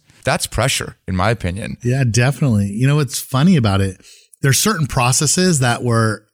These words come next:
Speaker 2: improved by being remote. And in a weird way, hiring is one of them when I look back. I think about, like, in my career, what we've typically done, like, you're hiring and, you know, maybe you're a more senior level candidate or mid-level.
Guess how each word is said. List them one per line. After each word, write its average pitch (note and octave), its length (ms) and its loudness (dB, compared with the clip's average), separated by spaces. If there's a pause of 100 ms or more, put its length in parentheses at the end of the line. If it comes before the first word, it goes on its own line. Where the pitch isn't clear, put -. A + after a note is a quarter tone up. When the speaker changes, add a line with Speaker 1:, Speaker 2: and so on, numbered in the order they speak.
Speaker 2:
improved B2+ 760 2
by G#2+ 120 0
being G#2 260 4
remote. F#2+ 380 -4 (520)
And B2 100 -2
in B2 100 4
a A#2 60 2
weird C3+ 400 2
way, A#2+ 260 2
hiring A#2+ 480 2
is F2+ 160 2
one F#2+ 180 2
of E2+ 80 -2
them D#2 260 -12
when G#2 120 -4
I F#2+ 60 -4
look F#2 240 -10
back. - 280 -14 (400)
I B2 100 0
think D#3+ 220 2
about, B2+ 300 0
like, A2 260 0
in A#2+ 160 0
my A2 160 4
career, A2 340 -2
what G2+ 180 -4
we've G#2+ 140 0
typically G#2+ 460 -2
done, G2+ 260 0
like, G2 220 -2
you're G#2 100 -6
hiring C#3+ 560 2
and, G#2+ 180 4 (320)
you A2+ 80 0
know, A2 60 4
maybe C3+ 280 4
you're B2+ 320 4
a A2+ 200 -4
more B2 240 2
senior C#3+ 340 4
level A#2+ 280 2
candidate B2 520 0
or G#2 100 2
mid-level. A#2 680 2